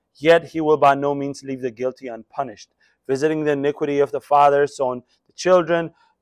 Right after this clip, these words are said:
and on the grandchildren to the third and fourth generation." That's what last time that we were together, this is the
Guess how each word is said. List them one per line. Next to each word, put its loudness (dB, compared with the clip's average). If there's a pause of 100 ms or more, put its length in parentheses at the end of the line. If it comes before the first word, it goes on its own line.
and -20
on 4
the 0
grandchildren 0
to -6
the -4
third 2
and -2
fourth 0
generation." -6
That's -10
what -8
last 0
time -2 (320)
that 0
we -4
were -2
together, -2
this -10
is -14
the -6